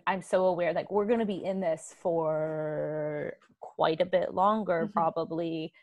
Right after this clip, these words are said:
Speaker 2: Mm-hmm.
Speaker 1: you know, uh, is, is, like, everyone being vaccinated, is that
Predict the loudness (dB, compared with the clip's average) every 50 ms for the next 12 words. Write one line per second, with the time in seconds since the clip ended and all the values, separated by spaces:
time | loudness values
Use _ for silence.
0 | -16 -16 -14 -12 -8 -8 -4 -2 -2 -2 0 -2 -2 -4 -8 _ -18 -16 -14 -10
1 | -10 -10 -6 -2 0 0 0 -2 -6 -8 -10 -12 _ _ -2 -2 -2 -2 -4 -8
2 | -8 -2 -2 -2 0 2 0 0 0 0 -2 -2 -2 -2 -2 -2 -4 -4 -8 -10
3 | -10 -4 0 2 2 2 2 -2 -8 -6 -4 -4 -2 -2 -4 -4 -4 -4 0 2
4 | 2 2 2